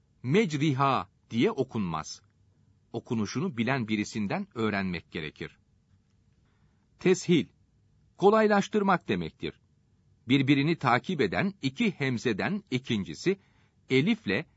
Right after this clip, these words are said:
H sesi arasında yumuşak okunur. Not, bunları yazıyla tarif etmek, anlatmak zordur. Bilen birisine sorarak öğrenmelidir.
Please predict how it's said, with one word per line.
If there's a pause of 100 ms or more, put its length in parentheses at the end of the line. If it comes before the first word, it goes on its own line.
(200)
H
sesi
arasında
yumuşak
okunur. (1400)
Not, (640)
bunları
yazıyla
tarif
etmek,
anlatmak
zordur. (600)
Bilen
birisine
sorarak
öğrenmelidir.